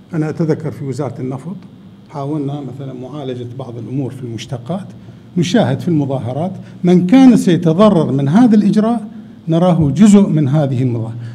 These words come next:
فأنا ألفت وجهة، يعني ألفت الإعلام،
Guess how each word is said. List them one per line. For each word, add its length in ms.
فأنا 400
ألفت 340
وجهة، 260
يعني 240
ألفت 300
الإعلام، 520